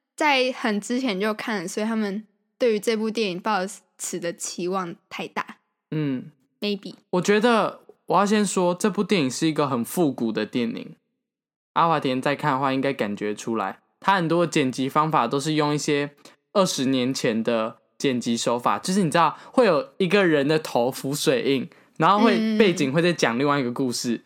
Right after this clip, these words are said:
Speaker 1: 对，对，对。
Speaker 2: 但是，呃，如果有，小时候有看过一些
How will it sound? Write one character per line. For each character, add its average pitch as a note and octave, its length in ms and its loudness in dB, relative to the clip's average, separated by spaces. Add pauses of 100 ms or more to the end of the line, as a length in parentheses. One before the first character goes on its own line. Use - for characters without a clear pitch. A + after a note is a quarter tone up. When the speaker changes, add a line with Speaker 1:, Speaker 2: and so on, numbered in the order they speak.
Speaker 1:
对， A3 160 0
对， G#3 240 -6
对。 - 0 -
Speaker 2:
但 C4+ 120 2
是， B3 420 0
呃， D3+ 300 -2 (260)
如 F3+ 240 2
果 G3 380 2 (260)
有， B2+ 360 2
小 C3 240 0
时 B2 100 -2
候 F3 60 4
有 D#3 80 2
看 E3 220 -2
过 D#3 120 4
一 D#3 40 2
些 D#3+ 180 0